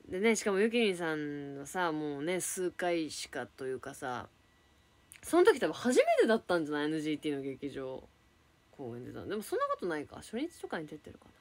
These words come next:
な。わかんないけど。まあ、そんな感じでさ、まあ、そんな全然も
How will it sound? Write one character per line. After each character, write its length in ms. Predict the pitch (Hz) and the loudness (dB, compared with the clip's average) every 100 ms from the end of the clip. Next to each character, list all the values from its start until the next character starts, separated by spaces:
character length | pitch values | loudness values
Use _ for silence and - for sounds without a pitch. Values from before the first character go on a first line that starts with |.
| _ - | _ -14
な。 80 | |
わ 60 | 160 | -10
か 120 | 208 | -6
ん 40 | 185 | -6
な 80 | |
い 40 | 151 | -8
け 120 | - | -10
ど。 240 | - 82 - - - - - - - _ _ | -10 -14 -16 -20 -20 -20 -20 -20 -20 _ _
ま 80 | 214 | -8
あ、 20 | |
そ 100 | 220 | -6
ん 80 | 269 | -2
な 120 | 254 | -2
感 180 | 240 240 | 0 0
じ 60 | 220 | -2
で 80 | 214 | -2
さ、 160 | 208 | -2
ま 120 | 170 | -2
あ、 40 | 160 | -2
そ 160 | - | -2
ん 80 | 294 | -2
な 100 | 277 | -2
全 180 | 240 269 | -2 -2
然 160 | 254 254 | -2 0
も 520 | 226 165 160 127 | 0 0 -2 -8